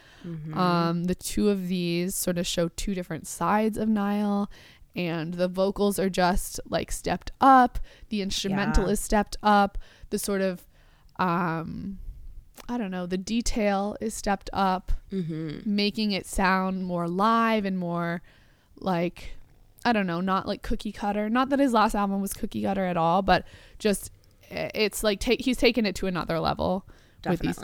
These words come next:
Speaker 1: Definitely.
Speaker 2: songs in the
Speaker 1: Yeah.
Speaker 2: songwriting and everything. Um, and I'm just so excited to see where he goes next. And Nice to Meet Ya, I think, was just an amazing start to the era.
Speaker 1: Mm-hmm.
Speaker 2: Um, and I hope we get more jams like this. And it's not just, like, the one-offs,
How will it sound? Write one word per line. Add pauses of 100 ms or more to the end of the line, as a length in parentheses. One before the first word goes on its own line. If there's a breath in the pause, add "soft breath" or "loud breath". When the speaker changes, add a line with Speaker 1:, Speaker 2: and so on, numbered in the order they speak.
Speaker 1:
Definitely.
Speaker 2:
songs
in
the
Speaker 1:
Yeah.
Speaker 2:
songwriting
and
everything. (560 loud breath)
Um, (140)
and
I'm
just
so
excited
to
see
where
he
goes
next.
And
Nice
to
Meet
Ya,
I
think,
was
just (100)
an
amazing
start
to
the
era. (360 soft breath)
Speaker 1:
Mm-hmm.
Speaker 2:
Um,
and
I
hope
we
get
more
jams
like
this.
And
it's
not
just,
like,
the
one-offs,